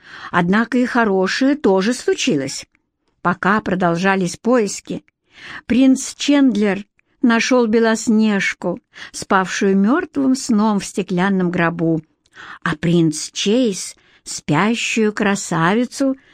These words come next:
спавшую в замке. Оба сняли проклятие с принцесс и женились на них». «Ничего себе!»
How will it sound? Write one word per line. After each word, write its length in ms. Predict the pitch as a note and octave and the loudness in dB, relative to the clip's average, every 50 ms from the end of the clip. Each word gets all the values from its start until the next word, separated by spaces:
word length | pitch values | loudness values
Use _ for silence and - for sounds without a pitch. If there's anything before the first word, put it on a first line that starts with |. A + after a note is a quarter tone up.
| _ _ | _ _
спавшую 640 | - - - - F3+ G3 G#3 - - - G3+ G3+ | -18 -8 -4 -2 0 0 -2 -4 -4 -2 -2 0
в 40 | F#3+ | 0
замке. 640 | F#3 E3+ F#3 D#3+ D#3 D3+ E3 - - - E3 F#3 A3+ _ _ _ _ _ _ _ - - - - | 0 0 0 2 2 2 0 -2 -6 -10 -10 -10 -10 _ _ _ _ _ _ _ -20 -20 -12 -2
Оба 280 | - F4 E4+ C#4+ D4+ C#4+ | 0 0 2 4 2 0
сняли 420 | D4 - C#4 C#4+ C#4 C#4 C4 C4 | 2 4 2 4 4 2 0 0
проклятие 720 | B3+ - B3 B3 B3 - A#3+ A#3 A#3 A3 A3 - A3+ G3+ G3 | 0 0 -2 -2 0 0 0 0 0 0 -2 -2 -2 -2 -2
с 60 | - | -4
принцесс 760 | - G#3 G3 G3+ G3 F3+ - - C#4 E4+ F#4+ F#4 - - - _ - - - _ _ _ | -4 -2 0 0 -2 -2 0 0 0 0 0 -2 -6 -14 -18 _ -20 -20 -20 _ _ _
и 120 | - G#4 F4 | 2 2 4
женились 680 | B3 A3 G3+ F#3+ F#3+ G#3 A#3 B3 A3+ A#3 A3+ - - | 2 2 2 2 4 4 4 4 2 2 0 0 0
на 160 | G#3+ G#3+ A3 | 2 2 4
них». 400 | A3 A3 A3+ A3+ A#3 - - _ _ _ _ _ _ _ _ _ _ _ _ _ _ _ _ _ _ _ _ _ | 4 4 4 2 0 -2 -6 _ _ _ _ _ _ _ _ _ _ _ _ _ _ _ _ _ _ _ _ _
«Ничего 840 | - C4+ B3+ C4 B3+ C#4 - - - C4+ C4+ C4 A#3+ A#3+ B3+ A#3+ A#3 | 2 4 4 4 4 2 0 -2 0 2 2 2 0 0 0 2 0
себе!» 500 | A3+ - - - A#3 G#3 A3+ A#3 A#3+ A#3 | 0 -2 -4 -4 -2 0 0 0 0 -2